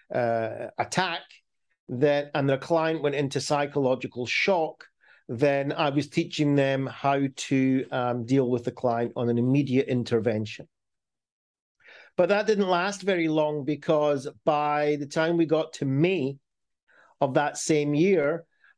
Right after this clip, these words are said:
um, one of the most, uh, destructive and horrific terrorist attack took place in the centre of Manchester,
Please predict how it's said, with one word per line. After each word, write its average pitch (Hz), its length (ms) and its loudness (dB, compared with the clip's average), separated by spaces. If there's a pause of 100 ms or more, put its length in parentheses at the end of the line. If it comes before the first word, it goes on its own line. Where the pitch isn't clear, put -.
(120)
um, 143 600 -2 (140)
one 151 320 0
of 151 280 -2
the 147 100 4
most, 143 640 2 (120)
uh, 127 440 0
destructive 135 960 -2
and 135 160 0
horrific 147 760 0
terrorist 143 460 0
attack 127 460 -2 (100)
took 147 260 -6
place 131 480 0 (120)
in 135 220 2
the 123 80 0
centre 135 500 0
of 117 100 -2
Manchester, 135 880 -2